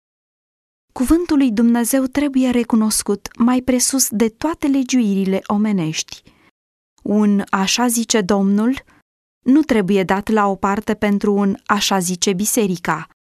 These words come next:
sau un „așa zice statul”.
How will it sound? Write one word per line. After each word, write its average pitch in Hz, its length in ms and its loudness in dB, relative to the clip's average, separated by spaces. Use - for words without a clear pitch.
sau 202 560 0
un 226 200 4
„așa 196 320 0
zice 180 340 -2
statul”. 175 800 -4